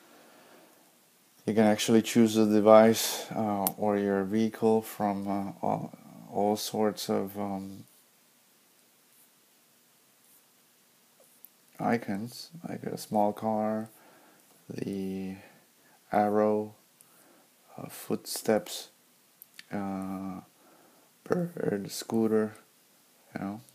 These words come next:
I wanna choose now the, the, the arrow and the driving map view. So you can choose either three D, true north up.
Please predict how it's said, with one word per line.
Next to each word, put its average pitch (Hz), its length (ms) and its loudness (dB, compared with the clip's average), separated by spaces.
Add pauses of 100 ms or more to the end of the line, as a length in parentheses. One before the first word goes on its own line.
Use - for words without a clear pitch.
(280)
I - 60 -10
wanna 101 160 -6
choose - 300 -14
now 98 200 -4
the, 92 280 -8 (280)
the, - 340 -10 (1300)
the 95 840 -8
arrow 95 320 -2 (380)
and 139 320 4
the 107 160 -2
driving 98 480 2
map 92 260 -2
view. 104 240 -4
So - 180 -6
you 104 120 0
can 98 160 -6
choose 98 260 -8
either 98 300 -2
three 113 340 0
D, 127 260 0 (1300)
true 117 260 2
north 113 500 -2
up. 156 300 0